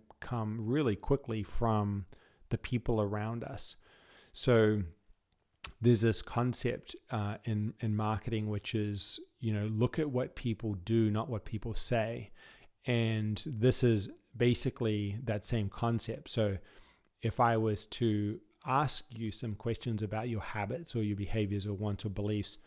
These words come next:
or do a poll or something like that, you're gonna give me a certain answer. If I were to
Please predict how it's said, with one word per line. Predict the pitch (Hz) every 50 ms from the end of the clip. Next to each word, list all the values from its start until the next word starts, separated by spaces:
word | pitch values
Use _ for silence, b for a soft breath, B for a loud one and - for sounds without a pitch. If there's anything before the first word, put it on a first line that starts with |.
| B B B B B B -
or | 113 104
do | 101 107 104
a | 101
poll | - - - - 127 127 123 120 120 117 113 110
or | 107 107
something | 98 - 120 113 110 107
like | 104 98 98 -
that, | - 165 160 135 113 127 135 127
you're | 117 110
gonna | 98 139 156 151
give | - 151
me | 139 127
a | 113
certain | - - 123 123 147 139 135
answer. | - - 104 107 113 110 - - 110 107 104 - b b b b b b b b b b b b _ _
If | - 120 104 -
I | 123 113 110 110 110
were | 107 104 110 107 107 104
to | - - - 113 104